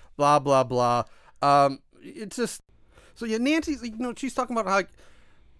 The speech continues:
how when she was younger, she, the only friend she had was Blair, um, and that she was trying to fit in,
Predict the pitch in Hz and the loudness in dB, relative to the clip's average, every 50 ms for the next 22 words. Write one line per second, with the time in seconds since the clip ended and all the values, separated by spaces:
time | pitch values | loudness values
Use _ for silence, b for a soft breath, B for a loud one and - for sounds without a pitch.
0 | _ - - - - 185 196 190 196 190 185 190 185 - - 214 202 185 160 127 | _ -20 -14 -6 0 2 4 4 4 2 2 -2 -4 -4 -4 -6 -4 -4 -4 -4
1 | 131 151 180 190 196 185 180 170 - - - 196 151 123 151 160 185 196 175 - | -2 0 0 0 0 0 -2 -4 -4 -6 -14 -14 -10 -6 -4 -2 0 0 -2 -2
2 | - 185 180 180 160 165 156 127 139 156 165 143 131 147 156 160 151 123 120 110 | -2 -2 -2 -2 -2 -6 -6 -4 0 0 0 0 0 0 0 0 0 -2 -6 -10
3 | 127 113 123 135 139 143 147 143 143 143 - b b b b b b - 143 139 | -8 -4 0 0 2 2 2 2 2 0 -4 b b b b b b -6 -4 -4
4 | 131 127 123 123 120 120 - - - - - _ - - - - 165 170 165 156 | -2 -2 -4 -4 -6 -10 -14 -20 -20 -20 -20 _ -20 -20 -12 -6 -4 -2 -2 -2
5 | 151 - - 190 190 190 185 180 170 - _ _ - 147 135 - - - - 175 | -4 -8 -10 -8 -6 -6 -6 -6 -6 -10 _ _ -12 -12 -12 -12 -10 -6 -4 -2
6 | 180 196 196 185 170 - - 175 165 151 151 151 151 151 151 147 135 | -2 -2 -2 -4 -6 -8 -4 -6 -4 -2 -2 -2 -2 -2 -2 -4 -6